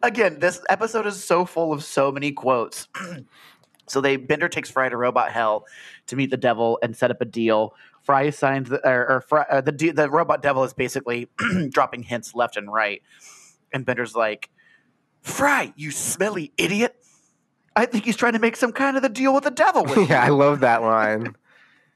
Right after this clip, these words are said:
Speaker 1: <laughs> It's so good. So the robot devil pulls out a wheel. It's got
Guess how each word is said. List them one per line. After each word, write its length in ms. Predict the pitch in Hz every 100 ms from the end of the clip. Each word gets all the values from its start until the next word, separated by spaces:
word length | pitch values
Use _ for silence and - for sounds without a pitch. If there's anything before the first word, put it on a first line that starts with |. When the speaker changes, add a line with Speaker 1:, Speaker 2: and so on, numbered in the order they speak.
| _ -
Speaker 1:
<laughs> 140 | 269 - 320 - 320 -
It's 320 | 339 - -
so 320 | - 262 247 262
good. 500 | - 240 254 262 - 175 180 175 170 170 - - - - _ -
So 600 | - 170 147 143 147 _ _ _ _ _ _ _ _ -
the 180 | 135 127
robot 280 | 143 156
devil 180 | 151 135
pulls 240 | 123 131 123
out 100 | 117
a 60 |
wheel. 240 | 101 110 104
It's 100 | -
got 240 | 117 -